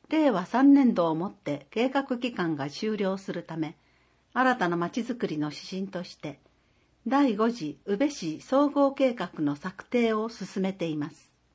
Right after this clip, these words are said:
この度、市民アンケートや市政懇談会での市民の皆様のご意見を踏まえ、総合計画審議会にて、第五次宇部市総合計画基本構想答申案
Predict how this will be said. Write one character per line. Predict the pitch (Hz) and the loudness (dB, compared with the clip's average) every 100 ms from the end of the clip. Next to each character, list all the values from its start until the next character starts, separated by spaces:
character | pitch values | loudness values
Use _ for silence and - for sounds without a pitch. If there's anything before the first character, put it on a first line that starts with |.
| _ _ _ _ _ _ | _ _ _ _ _ _
こ | - 240 | -2 4
の | 320 | 4
度、 | 320 175 147 - _ - _ | 2 -4 -4 -6 _ -20 _
市 | - 269 | -2 8
民 | 285 330 320 | 10 10 10
ア | 302 | 8
ン | 269 | 4
ケ | 175 | 2
ー | 165 | -2
ト | 151 | -4
や | 151 143 - _ _ | -4 -6 -12 _ _
市 | - 220 | -8 -6
政 | - 320 311 | 0 2 4
懇 | 294 277 | 6 8
談 | 269 262 233 | 8 4 4
会 | 175 156 | 0 2
で | 156 | 0
の | 156 180 | 0 -2
市 | - 302 | 6 8
民 | 302 190 | 8 6
の | 156 | 0
皆 | 180 226 | 0 -2
様 | 262 175 156 | -2 0 0
の | 151 | -2
ご | 143 202 | 0 0
意 | 240 | 0
見 | 233 160 143 | -2 0 -2
を | 135 | -4
踏 | 156 | -8
ま | 170 | -6
え、 | 147 147 _ _ _ _ _ | -8 -12 _ _ _ _ _
総 | - 320 294 | 0 2 4
合 | 302 294 | 2 2
計 | 285 285 | 4 2
画 | 277 262 247 | 2 -2 -2
審 | - 254 247 | 2 4 4
議 | 240 | 0
会 | 180 160 | -2 -2
に | 151 143 | -4 -6
て、 | - - _ _ _ _ _ - | -10 -14 _ _ _ _ _ -2
第 | 247 294 247 | 6 8 6
五 | 196 214 | 4 0
次 | 190 143 - | 0 -8 -6
宇 | 208 | 0
部 | 240 | 2
市 | 285 202 | 2 0
総 | 196 285 294 | 0 2 2
合 | 277 277 269 | 4 2 4
計 | 254 208 | 2 0
画 | 151 - - _ _ _ _ | -2 -12 -16 _ _ _ _
基 | 240 | 0
本 | 233 302 277 | 6 8 8
構 | - 269 | 4 0
想 | 226 - 143 131 - - | 0 -2 -2 -2 -6 -2
答 | 247 262 | 0 0
申 | - 240 175 | 0 0 0
案 | 139 | -4